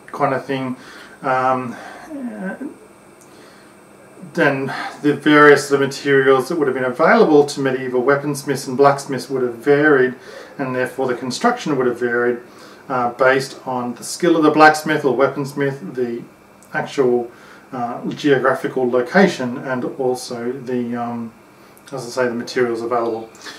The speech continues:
Alrighty, uh, and, and the time period. Okay, so we then have a bone handle. Uh, we have some nice detailing in both the pommel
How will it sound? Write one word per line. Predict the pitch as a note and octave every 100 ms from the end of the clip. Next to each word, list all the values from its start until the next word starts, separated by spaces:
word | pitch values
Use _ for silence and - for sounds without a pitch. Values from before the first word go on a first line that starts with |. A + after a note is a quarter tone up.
| -
Alrighty, | G#3+ G#3 D3+ - - -
uh, | E3 D3+ D#3
and, | D3+ D3+
and | F3 C#3
the |
time | C3 C3+ B2+
period. | B2+ A#2 A2 - A3
Okay, | D3+ C#3 B2+ B2
so | -
we | D3
then | D#3 E3
have | D3 D#3 -
a | C3 C3 - - -
bone | - C#3+ C#3+ C#3
handle. | C#3 D3 C#3+ C#3+ C#3 C#3 - - - -
Uh, | C#3
we | C#3
have | D3
some | - C#3+ C#3+
nice | D3 D#3+ D#3 -
detailing | - D3+ D3 C#3+ C#3+ C#3+ D3 D3 C#3+ - - -
in | C#3+ C3+ C3+ C#3+ -
both | C#3 C#3+ D3+ - D#3+
the | C#3 C3
pommel | - D3+ D3 D3 -